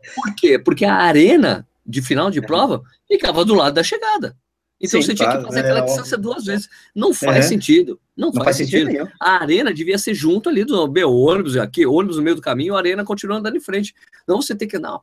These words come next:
Speaker 1: porrada, ele andar pra caralho e ter que voltar tudo de novo, né?
Speaker 2: É.
Speaker 1: Então é isso.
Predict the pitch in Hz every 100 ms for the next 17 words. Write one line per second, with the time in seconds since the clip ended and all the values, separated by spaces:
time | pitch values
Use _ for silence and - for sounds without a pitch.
0 | - 175 131 147 214 226 151 147 147 165
1 | - 135 170 - 190 190 214 220 214 180
2 | 277 254 135 127 _ _ _ _ - 104
3 | 131 - _ _ _ _ _ _ _ _
4 | _ - - - 180 175 - -